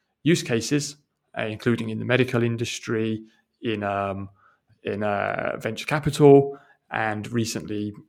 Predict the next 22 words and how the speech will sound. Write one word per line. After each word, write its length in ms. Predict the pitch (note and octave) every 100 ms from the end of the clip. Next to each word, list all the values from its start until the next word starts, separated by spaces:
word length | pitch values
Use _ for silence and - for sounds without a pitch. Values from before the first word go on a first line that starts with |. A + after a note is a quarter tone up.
| -
for, 260 | - G#2+ G#2
um, 360 | G#2 G2+ G2+ -
a 40 |
company 360 | - A2+ G2+ A2
that 80 | -
has 180 | A2 G#2+
an 100 | A2
N 80 |
F 120 | G#2+ -
T 160 | F3+
marketplace. 720 | B2 A2 - - - - - _ _ _ -
So, 160 | -
of 140 | A2 -
course, 200 | B2 A#2
this 160 | B2
is 120 | - -
quite 260 | B2 A2
a, 160 | A2 - _ _ -
a 80 | C3
broad 300 | C3 B2+ A#2+
spectrum 460 | - B2 - A2
of, 200 | A2 -